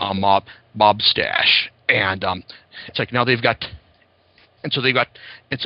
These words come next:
and, um, while Jinx, like, um, finds herself entangled with Gold, both romantically and professionally, they've got, they've all got to work to find a way to work together in order to get this money. Now,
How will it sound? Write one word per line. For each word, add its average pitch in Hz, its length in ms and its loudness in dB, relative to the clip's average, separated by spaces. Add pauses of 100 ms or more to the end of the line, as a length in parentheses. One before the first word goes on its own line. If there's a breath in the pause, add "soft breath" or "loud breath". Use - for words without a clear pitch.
and, 131 200 2
um, 120 200 -6
while 117 280 -4
Jinx, - 480 0 (680 loud breath)
like, 101 140 -10 (380)
um, 101 400 -10 (180)
finds 151 160 4
herself 135 240 2
entangled 170 500 0
with 107 160 -14
Gold, 104 340 -4 (260 loud breath)
both 127 140 0
romantically 120 720 -2 (200 loud breath)
and 117 140 -4
professionally, 113 840 -2 (340 loud breath)
they've 143 160 2
got, 139 140 0 (180)
they've 139 100 -4
all 147 180 2
got 123 160 -2
to 120 60 -12
work 120 180 -8
to - 60 -18 (300)
find 147 160 0
a - 20 -4
way 123 120 -6
to 113 40 -8
work 123 220 -6
together 117 340 -2
in 110 60 -6
order 107 140 -8 (100)
to - 60 -20
get - 260 0
this - 180 -12
money. 87 380 -12 (320 soft breath)
Now, 107 240 -2